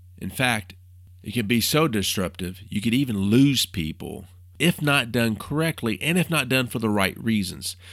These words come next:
So don't go reorganizing just because you think you have some great new idea, new plan. "I'm gonna modernize I T and change everything up, move all the pieces around."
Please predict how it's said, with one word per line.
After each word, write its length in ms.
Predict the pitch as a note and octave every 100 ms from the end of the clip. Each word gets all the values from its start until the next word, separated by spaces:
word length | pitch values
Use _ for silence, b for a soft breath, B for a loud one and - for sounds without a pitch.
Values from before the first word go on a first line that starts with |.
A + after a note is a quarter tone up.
| B B B
So 120 | -
don't 220 | C#3 G3
go 240 | G3 F#3
reorganizing 1120 | B2+ D#3 D#3 - D#3 F3+ D3+ B2 G#2+ G#2 G#2 A2
just 160 | C#3
because 320 | C3+ C3 A#2
you 80 | A#2
think 300 | A#2 C3 G#2
you 160 | A#2 A#2+
have 100 | A2+
some 220 | A#2+ A2
great 480 | A2+ A#2+ G2 - A2
new 280 | A2+ B2+ -
idea, 640 | A2+ A2+ G2+ A2 A#2 G#2
new 220 | A2 A2
plan. 640 | - B2+ C3+ B2+ G#2 G2 F#2+ B B -
"I'm 100 | A#2+
gonna 140 | G#2+
modernize 640 | G2 C3 C#3+ C3 C3 C3 B2+
I 160 | A#2+
T 560 | A2+ - C#3+ B2+ A2+ A2+
and 320 | G2+ F#2+ F2+
change 380 | - D3 C#3+ B2+
everything 440 | C#3 C3 A#2+ A#2
up, 120 | C3+
move 180 | A2 B2
all 140 | B2 A#2
the 60 |
pieces 420 | G2+ D3+ C3 A#2 G2
around." 380 | F#2+ F2 E2+